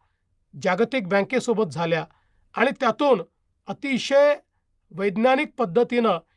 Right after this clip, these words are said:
ही योजना तयार करण्यात आलेली आहे. आणि पहिल्या टप्प्यामध्ये जी काही शिकवण आपल्याला मिळाली त्याच्या आधारावर दुसऱ्या टप्प्याचे निगोशिएशन करताना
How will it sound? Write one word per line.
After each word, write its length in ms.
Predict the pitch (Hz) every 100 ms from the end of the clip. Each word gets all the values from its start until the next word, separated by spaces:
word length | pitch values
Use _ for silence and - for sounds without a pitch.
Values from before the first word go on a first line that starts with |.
| _
ही 120 | -
योजना 320 | 220 202 220 233 220
तयार 220 | 208 196
करण्यात 360 | 190 185 190
आलेली 340 | 175 170 165 156
आहे. 100 | 147 _ _ _ _
आणि 160 | 190 262 277
पहिल्या 340 | 233 214 247 285
टप्प्यामध्ये 720 | 262 247 277 269 254 226 170 _ _ _ _ 135
जी 100 | 247
काही 240 | 311 302
शिकवण 380 | - 254 285 294
आपल्याला 360 | 277 269 262 247
मिळाली 420 | 233 226 196 160 - _ _ -
त्याच्या 320 | 208 285 269
आधारावर 520 | 247 269 269 247 170 - _ _
दुसऱ्या 400 | 147 196 - 269
टप्प्याचे 680 | 269 233 - 240 220 262 269
निगोशिएशन 680 | 196 175 226 - 247 220 233
करताना 560 | 226 190 220 208 196